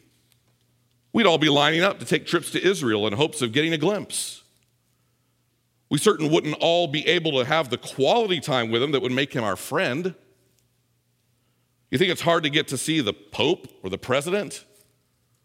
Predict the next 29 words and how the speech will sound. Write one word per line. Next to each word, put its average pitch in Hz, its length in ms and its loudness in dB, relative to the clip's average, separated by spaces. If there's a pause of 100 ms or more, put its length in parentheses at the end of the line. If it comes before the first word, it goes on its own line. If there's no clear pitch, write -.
(540)
Imagine 165 340 2
if 143 80 0
Jesus 170 400 -4
were 143 120 -2
still 160 240 -2
here 170 120 0
after 139 220 -2
two 180 240 -6
thousand 131 540 -2
years, 143 460 -4
how 160 200 -4
hard 156 500 -2
it 143 140 -2
would 135 160 -4
be 156 100 -2
to 143 80 0
get 135 240 -4
an 127 120 -4
audience 127 440 -6 (200)
with 120 160 0
him. 143 360 0 (3000)
Would 151 120 0
you 170 120 0
really 233 280 0
want 180 260 0
to 143 100 -4
trade 143 500 -2
that 131 320 0
reality 127 680 -2